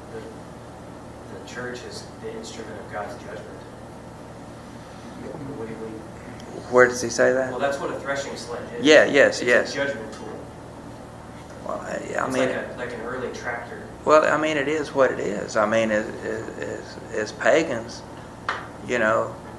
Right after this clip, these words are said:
Speaker 2: continue to fall and fail and, uh, live a life of ruin, and the church, or let's put it this way, the Christians, are not living that kind of life. I mean,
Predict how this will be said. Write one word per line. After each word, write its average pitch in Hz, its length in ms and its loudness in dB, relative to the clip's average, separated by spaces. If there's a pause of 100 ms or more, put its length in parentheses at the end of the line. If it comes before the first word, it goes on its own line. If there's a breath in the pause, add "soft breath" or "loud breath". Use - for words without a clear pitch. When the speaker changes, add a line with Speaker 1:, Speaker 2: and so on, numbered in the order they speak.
(300)
Speaker 2:
continue 120 520 0
to - 120 -10
fall 113 580 8
and 92 140 -2
fail 117 560 2 (280)
and, 98 240 -4 (680)
uh, 117 340 -12
live 117 220 6
a 107 40 4
life 110 380 4
of 90 200 -6
ruin, 117 520 2 (1500)
and 113 360 2 (280)
the 110 80 -2
church, - 640 6
or 87 280 -4
let's 95 220 -4
put - 160 -2
it - 100 -8
this - 220 0
way, 98 140 2
the 98 80 -2
Christians, 135 640 2 (800)
are 113 120 6
not 151 240 8
living 175 260 6
that 101 200 -2
kind 95 200 0
of 92 80 0
life. - 400 -2 (260)
I 113 100 -2
mean, 113 200 0